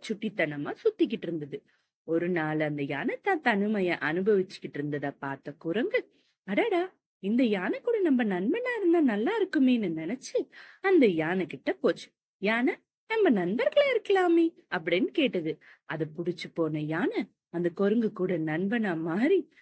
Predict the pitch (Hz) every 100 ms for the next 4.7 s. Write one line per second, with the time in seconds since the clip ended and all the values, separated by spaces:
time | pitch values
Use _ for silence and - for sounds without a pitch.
0 | _ - 320 214 196 202 175 170 170 180
1 | 185 - 175 156 - 156 - 359 370 202
2 | 175 156 160 175 381 320 233 190 180 233
3 | 247 190 165 160 156 147 208 466 381 339
4 | 311 254 220 202 175 156 -